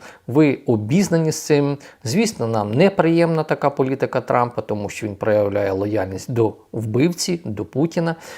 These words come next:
який продовжує війну проти нас. Але те, що, ще раз наголошу, можу констатувати, поки що Дональд Трамп не збирається виходити з переговорного процесу.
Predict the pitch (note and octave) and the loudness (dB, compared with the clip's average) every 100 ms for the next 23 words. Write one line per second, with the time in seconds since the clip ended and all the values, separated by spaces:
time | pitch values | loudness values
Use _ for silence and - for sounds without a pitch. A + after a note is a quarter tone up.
0 | - C3+ E3+ E3 D#3 D#3+ D3 D3+ C#3+ D3 | -6 -2 0 2 4 4 4 2 0 0
1 | D#3 D#3+ D#3 - D3+ D3+ D3 D3 D#3 - | 0 0 -2 0 2 2 0 2 0 -2
2 | - - - A2+ A2+ D#3 G3+ - - _ | -18 -20 -2 2 4 6 6 2 -12 _
3 | - D#3 D3+ C3 - D3 B2 - A2+ A2+ | 6 6 6 -2 2 4 4 2 -2 -2
4 | A#2 - A2+ A#2 G#2+ G#2+ G#2 - - A2+ | -2 -2 -2 0 -2 -4 -8 -8 -2 2
5 | F3 F#3 G3+ - - _ D3 C#3 A2+ - | 2 2 -2 -4 -20 _ 2 2 0 -4
6 | A2 A2+ G2 G2+ D3 F3+ - C3+ A2+ G#2+ | -4 -2 -4 2 2 2 0 -2 0 2
7 | G2+ F#2+ - F#2+ - D#3 D3+ - - G2 | 2 0 -2 -6 0 0 0 -6 -6 -4
8 | F#2+ G#2+ A2 A2 G#2+ A2 - - - | -2 -2 -2 -2 -4 -4 -4 -8 -10